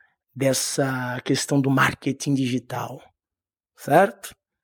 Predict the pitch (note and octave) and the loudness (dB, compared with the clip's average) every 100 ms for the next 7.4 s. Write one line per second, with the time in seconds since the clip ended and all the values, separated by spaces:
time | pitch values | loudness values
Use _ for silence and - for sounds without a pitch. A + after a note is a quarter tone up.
0 | _ _ _ - A#2 A#2 A2+ C3 - D#3+ | _ _ _ -14 -12 -10 -8 -8 -4 -2
1 | E3+ A#3+ B3+ C#4 D4 D#4 C3 B2 - D#3+ | 2 4 4 4 2 2 -4 -4 -2 -2
2 | D#3+ D3+ D3+ D3+ G3+ B3 G#3+ - A3 - | -2 0 2 2 0 0 0 0 -2 -2
3 | F#3+ F3+ C3+ D3 G3 F#3+ D3 B2+ A#2+ - | 2 2 2 2 4 4 4 2 -2 -10
4 | - - - - - C#3 C3+ C3 C3+ - | -20 -20 -20 -16 -4 0 0 -2 -4 0
5 | D#3 C#3+ D3 B2+ - E3 F3 E3 D3+ C#3+ | 2 4 4 2 4 4 4 2 2 4
6 | C#3+ B2+ _ - G3+ G3 E3 C#3+ C3 C#3+ | 2 2 _ 2 2 2 0 -2 2 2
7 | C3+ - C3 | 2 0 -2